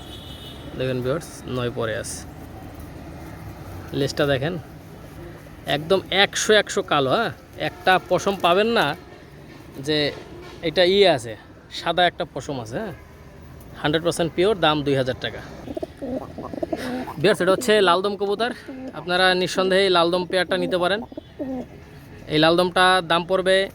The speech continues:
আহ, একদম তিন হাজার টাকা, কোনো দামাদামি করবেন না। যাদের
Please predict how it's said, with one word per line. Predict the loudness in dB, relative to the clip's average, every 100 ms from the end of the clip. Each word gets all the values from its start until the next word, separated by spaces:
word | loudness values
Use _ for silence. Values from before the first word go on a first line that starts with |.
| -16 -20 -20 -20 -20 -6
আহ, | 2 4 4 4
একদম | 0 2 4 4 4 -2
তিন | 2
হাজার | 4 4 2
টাকা, | 2 2
কোনো | 0 2
দামাদামি | 4 4 2 2
করবেন | 2 2 2
না। | 2
যাদের | 4 2